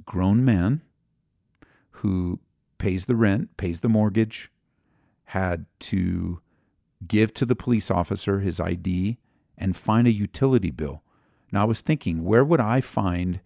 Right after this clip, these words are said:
I don't know where Marie puts the utility bills after she pays them. I'm and, and nervous with the police. I, I don't even know where I would go to find the utility bill in my house. But that's never happened to me.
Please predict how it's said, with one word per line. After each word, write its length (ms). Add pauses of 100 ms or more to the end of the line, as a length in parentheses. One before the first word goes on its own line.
(520)
I 120
don't 160
know 100
where 180
Marie 300
puts 260
the 100
utility 440
bills 320
after 240
she 120
pays 300
them. 240 (1040)
I'm 380
and, 300
and 220
nervous 380
with 80
the 80
police. 380
I, 100 (100)
I 120
don't 140
even 200
know 140
where 160
I 100
would 160
go 160
to 80
find 260
the 60
utility 460
bill 220
in 60
my 120
house. 340 (300)
But 160
that's 240
never 200
happened 320
to 60
me. 220